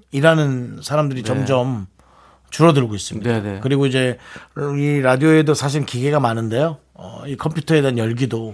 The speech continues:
Speaker 2: 컴퓨터가 진짜 뜨거워요.
Speaker 1: 뜨거워요.
Speaker 2: 네.
Speaker 1: 예. 그리고 냉장고도 문 닫는 그 표면이
Speaker 2: 네.
Speaker 1: 엄청 뜨거워요.
Speaker 2: 여름에
Speaker 1: 겁날 정도로.
Speaker 2: 장-, 재작년인가 여름에 제가 또 게임에 한창 빠져 있어가지고
Speaker 1: 음.
Speaker 2: 여름에 컴퓨터 앞에서 이제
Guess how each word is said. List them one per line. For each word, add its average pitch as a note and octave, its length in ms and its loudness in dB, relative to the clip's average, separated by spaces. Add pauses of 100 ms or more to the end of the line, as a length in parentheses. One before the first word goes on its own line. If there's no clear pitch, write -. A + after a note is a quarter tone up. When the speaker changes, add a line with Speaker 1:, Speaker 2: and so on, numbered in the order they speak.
(140)
Speaker 2:
컴퓨터가 A3+ 360 4
진짜 D#3+ 220 -2
뜨거워요. B2+ 480 4
Speaker 1:
뜨거워요. A#2+ 460 4
Speaker 2:
네. A#2+ 400 -2
Speaker 1:
예. G#2 500 -6 (300)
그리고 C#3+ 220 2
냉장고도 C#3 840 2 (720)
문 D#3+ 720 2
닫는 E3+ 480 2
그 C#3 600 2 (200)
표면이 E3+ 540 0
Speaker 2:
네. A2+ 220 -4
Speaker 1:
엄청 C3 340 -4
뜨거워요. C3+ 500 -8
Speaker 2:
여름에 E3+ 500 2
Speaker 1:
겁날 D#3 220 4
정도로. A2+ 480 -6
Speaker 2:
장-, C3+ 320 -10
재작년인가 D#3+ 840 -2
여름에 B2+ 380 0
제가 A2+ 300 -4
또 A#2 140 -12
게임에 E3+ 280 0
한창 E3 240 -2
빠져 E3 180 2
있어가지고 G2+ 760 -4
Speaker 1:
음. B2 260 -2
Speaker 2:
여름에 A2+ 220 0
컴퓨터 C3 320 -4
앞에서 A2+ 320 0
이제 G2 320 -4